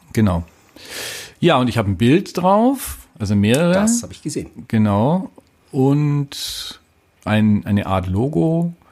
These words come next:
Speaker 1: Und der, und ich kann einen Webplayer damit einbinden. Das heißt, man kann also dann die Podcasts auch direkt auf der
Speaker 2: Direkt
Speaker 1: Plattform,
Speaker 2: anhören, ja,
Speaker 1: auf
Speaker 2: genau.
Speaker 1: der Plattform hören.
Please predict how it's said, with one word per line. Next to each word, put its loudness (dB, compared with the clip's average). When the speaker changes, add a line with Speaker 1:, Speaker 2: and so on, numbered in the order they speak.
Speaker 1:
Und 0
der, 2
und 0
ich -6
kann 0
einen 2
Webplayer 0
damit 0
einbinden. 0
Das -6
heißt, -4
man -2
kann 0
also -4
dann 0
die 0
Podcasts -4
auch -4
direkt 0
auf -6
der 2
Speaker 2:
Direkt 0
Speaker 1:
Plattform, 2
Speaker 2:
anhören, 0
ja, -6
Speaker 1:
auf -14
Speaker 2:
genau. -4
Speaker 1:
der 0
Plattform -2
hören. 0